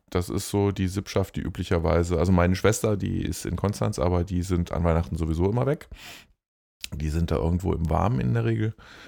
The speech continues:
Ja, und die Aufgezählten, die sind halt die, die man an und um Weihnachten rum so trifft.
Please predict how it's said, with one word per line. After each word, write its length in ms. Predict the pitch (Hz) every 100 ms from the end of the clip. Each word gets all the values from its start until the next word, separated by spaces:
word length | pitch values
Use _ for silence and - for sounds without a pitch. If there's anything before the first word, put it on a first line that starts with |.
| - - - - -
Ja, 220 | - 110 117
und 260 | 90 90
die 80 | -
Aufgezählten, 580 | 87 - 107 123 120 120
die 120 | 110
sind 400 | 104 113 113 -
halt 460 | 117 110 107 - -
die, 540 | 92 95 98 101 107
die 160 | 104 196
man 540 | 101 98 98 98 95 - -
an 380 | 98 110 120 117
und 220 | - 104
um 280 | - 113 113
Weihnachten 520 | 107 92 101 98 -
rum 400 | 98 98 101 98 95 -
so 220 | - 87
trifft. 500 | - - 95 -